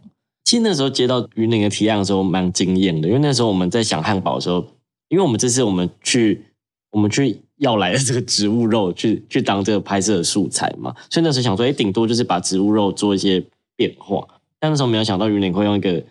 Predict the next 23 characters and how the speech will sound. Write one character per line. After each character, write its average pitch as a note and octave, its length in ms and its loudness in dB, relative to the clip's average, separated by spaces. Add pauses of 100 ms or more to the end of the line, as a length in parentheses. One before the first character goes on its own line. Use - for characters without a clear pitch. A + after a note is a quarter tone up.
(240)
切 A2 220 0
片 A2 180 -2
的 F#2+ 80 0
方 F#2 200 -2
式 F#2+ 120 -2
来 E2+ 140 0
拆 F2 200 -4
解 D#2+ 220 -2
汉 - 240 -2
堡， - 200 -6
那 B2+ 100 2
时 A#2+ 80 0
候 G#2+ 60 0
觉 G2 180 0
得 F2 100 -6
还 G#2+ 160 -2
蛮 G#2+ 220 0
惊 G#2+ 220 0
艳， A2 140 2
然 G#2 80 0
后 B2+ 60 0
同 A#2+ 180 -2
时 A#2 280 -2